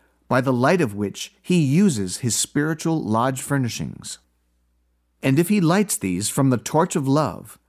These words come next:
and burns one for friendliness, one for helpfulness, and one for godliness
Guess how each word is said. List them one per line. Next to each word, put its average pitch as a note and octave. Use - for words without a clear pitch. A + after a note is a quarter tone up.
and B2+
burns C#3+
one B2
for G3+
friendliness, A2
one C#3+
for G3
helpfulness, A#2
and A#2+
one D3
for F3+
godliness C3